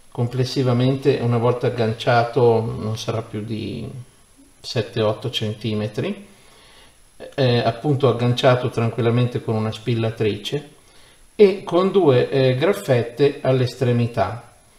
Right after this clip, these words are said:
Ovviamente le dimensioni della fascia si incastrano perfettamente nella base della graffetta. Ecco, a questo punto basta aprire un pochettino, ma non più di tanto,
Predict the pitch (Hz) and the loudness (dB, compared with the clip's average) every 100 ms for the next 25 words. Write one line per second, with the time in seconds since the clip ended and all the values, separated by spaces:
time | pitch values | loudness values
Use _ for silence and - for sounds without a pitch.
0 | _ - 123 127 147 147 143 117 117 - | _ -6 0 2 2 2 0 0 -2 -4
1 | - 117 113 120 117 - 135 120 113 127 | -6 -4 -2 -2 -2 -2 0 0 0 -2
2 | - 110 113 - - 113 110 110 - 110 | -2 -4 -4 -8 -8 -8 -6 -8 -8 -8
3 | 113 120 - 123 131 113 110 127 113 107 | -8 -10 -10 -6 -4 -2 -4 -4 -4 -4
4 | 107 107 104 104 117 - - - - _ | -4 -2 -2 -4 -6 -10 -18 -20 -20 _
5 | - 123 113 110 107 104 107 107 107 110 | -8 -4 -2 -2 -2 -2 -4 -4 -4 -4
6 | - 135 - - 107 127 - - _ - | -6 -10 -10 -12 -12 -12 -14 -20 _ -20
7 | - - 123 - - - 131 156 - 196 | -14 -4 -4 -4 -6 -4 -4 -4 0 0
8 | 214 202 135 123 127 127 131 120 135 127 | 4 2 2 2 2 2 -2 -2 -2 -2
9 | 165 156 131 127 196 - 139 - 175 139 | 0 2 2 0 -2 -2 -6 -4 0 2
10 | 113 110 127 156 135 120 113 120 113 104 | 2 2 0 0 -2 -2 -2 -2 -2 -2
11 | 104 104 98 | -4 -6 -6